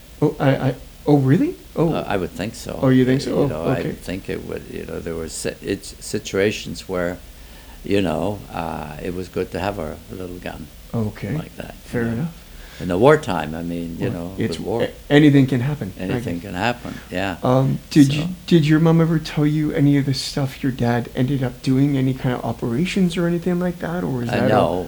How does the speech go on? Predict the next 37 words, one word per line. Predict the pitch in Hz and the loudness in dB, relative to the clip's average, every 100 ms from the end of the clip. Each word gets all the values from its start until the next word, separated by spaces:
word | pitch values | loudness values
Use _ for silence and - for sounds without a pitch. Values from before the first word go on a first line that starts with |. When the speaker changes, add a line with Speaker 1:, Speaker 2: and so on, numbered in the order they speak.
| - | -4
Speaker 2:
no, | - | -4
Speaker 1:
no, | 120 | -2
Speaker 2:
no, | |
Speaker 1:
that | 78 117 | -2 -2
was | 131 | 0
all | - | 0
Speaker 2:
nothing | 117 101 139 | 0 2 2
like | |
Speaker 1:
secret | - 113 | 2 0
Speaker 2:
that | 82 | -2
Speaker 1:
stuff? | - | -4
Speaker 2:
was | - | -4
told, | 120 | -4
Speaker 1:
Okay. | - - | -4 -4
Speaker 2:
yeah, | 80 76 - - - - | -6 -6 -12 -14 -10 -4
it | 85 | -4
was. | - 85 85 | -2 -2 -2
But | - 104 101 | 2 4 6
in | 110 107 | 4 4
the | 104 | 4
end, | 107 127 107 92 82 | 6 4 2 -2 -2
but | 95 | -2
when | 95 104 | 0 0
we | 101 113 | 2 2
were | 113 98 | 2 0
escaping, | 90 - 113 131 131 90 92 | -2 0 4 4 2 -4 -2
we | 95 | -4
escaped. | 104 - 90 107 113 - - - - - - | -4 -2 0 0 -2 -16 -20 -20 -20 -20 -4
Uh, | 95 95 92 92 90 | 0 2 4 2 2
I | 85 98 | 0 -2
know | 98 | 0
my | 101 95 | 0 -2
dad | 92 101 101 | 0 2 0
was | 95 87 | -2 -6
caught | - 90 78 - | -2 -2 -2 -6
shortly | - 110 92 92 | -2 -2 -2 -6
thereafter. | 87 101 92 92 117 117 - 71 | -8 -8 -4 -2 -2 -2 -10 -10